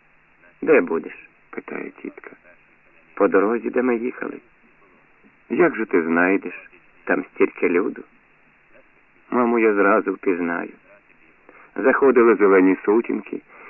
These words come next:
і бралися чорнотою від високої ночі з чистими зірками. Хлопець був певен, що навіть і поночі,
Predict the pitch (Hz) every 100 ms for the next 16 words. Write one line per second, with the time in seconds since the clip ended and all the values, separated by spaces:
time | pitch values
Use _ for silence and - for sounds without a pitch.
0 | - 110 98 101 117 110 - 107 104 95
1 | 90 98 107 107 98 92 92 107 104 101
2 | 92 87 95 92 98 87 - 98 92 -
3 | 90 85 92 - 87 90 - - _ -
4 | - - - 117 - 90 113 110 - 110
5 | 113 110 - 101 107 110 104 - _ _
6 | - 107 107 120 107 82 - -